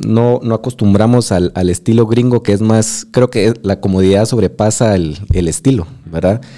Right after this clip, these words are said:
Allá creo que es común ver a alguien con, con tacuche y con sneakers, ¿verdad? Con, o con tenis. Creo que prefieren lo, lo, lo cómodo al, al estilo, digamos. Yo creo que aquí es muy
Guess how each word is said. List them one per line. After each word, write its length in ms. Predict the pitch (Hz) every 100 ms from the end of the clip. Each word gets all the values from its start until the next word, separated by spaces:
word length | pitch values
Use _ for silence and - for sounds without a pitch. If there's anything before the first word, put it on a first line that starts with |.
| - - _
Allá 640 | 95 98 101 117 123 113
creo 200 | 123 113
que 80 | 110
es 60 | 113
común 280 | 117 110 113
ver 140 | 113
a 60 | 110
alguien 240 | 113 123
con, 360 | 123 95 87 82
con 160 | - 90
tacuche 520 | - - 143 - - - - _
y 100 | 110
con 200 | 104 95
sneakers, 440 | 87 156 185 127 -
¿verdad? 220 | 107 143
Con, 380 | 117 98 87 92
o 200 | - 92
con 160 | - 87
tenis. 460 | - 131 160 160 - - - - -
Creo 160 | - 113
que 100 | -
prefieren 440 | 107 98 120 120
lo, 320 | 101 90 82 -
lo, 480 | 92 87 85 71 -
lo 200 | 90 90
cómodo 400 | 101 117 135 101
al, 280 | 85 78 78 -
al 160 | - 87
estilo, 380 | 82 - 117 113
digamos. 220 | 104 107
Yo 60 | 113
creo 160 | 117
que 60 | 110
aquí 180 | - 113
es 100 | 113
muy 360 | 113 117 120